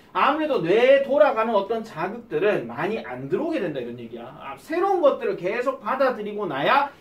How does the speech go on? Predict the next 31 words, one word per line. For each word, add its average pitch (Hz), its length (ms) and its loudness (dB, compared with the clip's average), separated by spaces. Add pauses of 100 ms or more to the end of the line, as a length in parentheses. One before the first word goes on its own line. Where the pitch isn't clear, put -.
이런 247 280 0
경험들이 233 560 2
쌓이고 233 480 -4
쌓이면서 180 800 -2 (120)
많이 170 460 -4
발전할 220 520 -2
수 170 140 -12
있는 160 220 -6
건데, 165 540 0 (200)
계속 339 460 2
요런 247 320 4
식으로만 226 560 -2
가게 214 380 -2
되면 160 500 2 (260)
이런 269 300 2
자극들을 175 680 -4
주지 226 280 -8
못한다 311 540 0
이런 139 200 -6
얘기죠. - 240 -16 (1160)
여기까지 233 240 -4
됐습니까? 156 500 -6 (960)
됐죠, 247 240 2
내용은요? 165 580 -4 (280)
어, - 340 -2
그래서 233 180 -4
다시 277 180 0
한번 202 200 2
해석 269 240 -2
잘해야 175 240 -4
됩니다. 160 260 -4